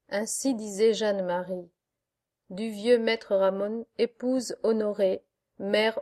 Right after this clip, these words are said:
orgueilleuse de Mireille, et les voisines et les commères,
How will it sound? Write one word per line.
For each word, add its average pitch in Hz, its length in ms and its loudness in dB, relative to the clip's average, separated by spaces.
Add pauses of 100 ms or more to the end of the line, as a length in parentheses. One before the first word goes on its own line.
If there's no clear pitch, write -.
orgueilleuse 202 520 0
de 196 120 -2
Mireille, 202 600 2 (680)
et 285 100 8
les 302 100 6
voisines 233 600 4
et 220 80 2
les 214 100 0
commères, 190 580 -2